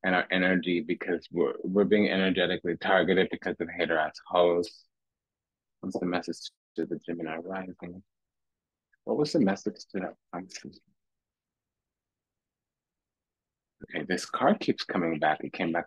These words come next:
for Gemini and, okay, so we're chosen. We're not supposed to fit in right now because we're chosen. People who don't get us to the vision because we're not being seen, it's because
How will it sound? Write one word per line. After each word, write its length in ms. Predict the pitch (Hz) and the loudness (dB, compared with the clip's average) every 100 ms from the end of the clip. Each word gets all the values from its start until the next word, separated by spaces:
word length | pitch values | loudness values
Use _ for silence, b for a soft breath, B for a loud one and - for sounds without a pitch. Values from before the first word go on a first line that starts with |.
| _ | _
for 100 | 82 | -6
Gemini 480 | 76 85 82 80 78 - | -4 -6 -4 -6 -8 -10
and, 300 | 80 78 78 B B B - | -10 -10 -12 B B B 0
okay, 240 | 104 101 | 4 4
so 300 | - 107 90 - - - | 4 4 4 2 -10 -8
we're 340 | 98 113 120 | 2 6 6
chosen. 840 | - - - 120 117 110 98 - - - | 2 -2 4 6 8 6 6 0 -6 -8
We're 200 | 90 101 | 2 4
not 240 | 104 101 | 4 2
supposed 260 | - 107 - | 2 2 0
to 80 | - - | -6 4
fit 160 | 95 | 6
in 160 | 98 98 | 8 6
right 180 | 95 92 | 6 4
now 400 | 92 90 90 107 _ _ | 2 4 2 -2 _ _
because 280 | 87 - 85 | -14 -6 -6
we're 140 | 78 87 | -2 -4
chosen. 600 | - 92 85 82 90 87 B B B _ _ _ _ | 0 4 4 4 2 0 B B B _ _ _ _
People 320 | - 113 107 107 | 4 4 4 4
who 140 | 107 | 6
don't 340 | 95 92 87 | 6 4 4
get 180 | 98 90 | 4 4
us 160 | 92 - | 4 4
to 100 | 95 | 4
the 60 | 90 | 6
vision 320 | 92 92 90 | 4 2 -2
because 220 | - 90 | 0 0
we're 100 | 90 | 2
not 220 | 87 90 | 2 2
being 200 | 90 87 | 0 -4
seen, 500 | - - 95 90 87 92 - b b - | -4 0 2 2 -4 -6 -18 b b -12
it's 160 | 85 | -6
because 680 | - 85 - 82 80 - - | -2 -2 2 2 2 -4 -20